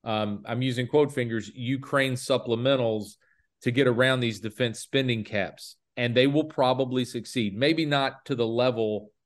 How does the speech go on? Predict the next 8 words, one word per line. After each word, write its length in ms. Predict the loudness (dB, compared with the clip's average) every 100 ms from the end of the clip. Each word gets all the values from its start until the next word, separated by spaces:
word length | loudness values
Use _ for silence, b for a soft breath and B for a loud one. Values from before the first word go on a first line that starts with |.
| _ _ _ _
that 200 | 0 0
the 80 | 0
Hawks 460 | -2 0 0 0 -4
won't, 300 | -4 -2 -4
but 120 | 0
they'll 160 | 2 2
probably 520 | 2 2 2 -2 -4
succeed 580 | -6 -6 -2 0 -2